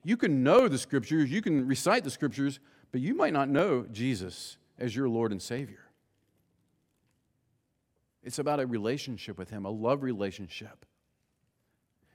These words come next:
And I mentioned this a couple weeks ago. Yes, a growing relationship. If you're a new believer, you might be scratching your head and you're like, "I know Jesus loves me. I do know that.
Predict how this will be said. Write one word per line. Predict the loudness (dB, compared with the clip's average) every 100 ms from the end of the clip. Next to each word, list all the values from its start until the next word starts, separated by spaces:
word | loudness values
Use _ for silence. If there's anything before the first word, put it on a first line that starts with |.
| _ 0
And | 4
I |
mentioned | 6 6 6
this | 2 4
a |
couple | 2 6
weeks | 4 4
ago. | 2 2 2 2
Yes, | 2 4 0
a | 0
growing | 0 4 6 8 4 2
relationship. | 2 2 0 -2 -8 -4
If | -4
you're | 2 4
a |
new | 4
believer, | 6 8 8 8 2 -2 -20 -10
you | 4
might | 6 8
be | 6
scratching | 4 4 4
your | 4
head | 6
and | 6
you're | 4
like, | 2 4
"I | 6
know | 10 12 12 10 4
Jesus | -2 0 0 0
loves | 2 2 2
me. | -2 -2 -6 _ _ _ _ _
I | -6
do | 2 6
know | 6 6
that. | 2 -10 -16